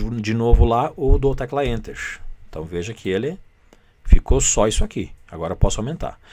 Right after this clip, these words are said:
Lembrando que você não apagou, você apenas ocultou. Se você quiser voltar, basta clicar aqui de novo, ele mostra a área oculta.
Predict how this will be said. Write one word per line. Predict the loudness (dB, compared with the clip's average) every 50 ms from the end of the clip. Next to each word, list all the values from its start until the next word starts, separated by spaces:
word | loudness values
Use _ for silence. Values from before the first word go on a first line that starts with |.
| -20 -20 -20 -20 -20 -8 -2
Lembrando | 0 4 6 6 6 6 2
que | -2 -2
você | -2 -2 0 0
não | 0 2 2
apagou, | 4 8 10 8 10 10 6 6 6 6
você | 2 0 2 0
apenas | 0 2 4 2 2 2 0 2 4
ocultou. | 4 4 4 4 2 2 2 4 6 8 8 8 6 0 -6 -10 _
Se | -10 -4 -4 -2
você | -2 -2 -4 -4
quiser | -6 -4 -2 0 0
voltar, | 0 0 0 0 0 0 2 2 2 2 2 0 -6 -12 -20 -20 -20 -20 -20 -18 -6
basta | 0 2 2 2 2 -2
clicar | -6 -8 -8 -4 -2 0 0
aqui | 0 -2 -6
de | -8 -6
novo, | -4 -2 0 0 0 2 0
ele | 0 0
mostra | 0 0 2 4 4 6 6 6 4 4 -6 -6 -6 -8 -6
a | -4 -2
área | 0 2 2 4 2 2 2 0
oculta. | 0 0 2 2 4 6 6 6 6 2 -4 -4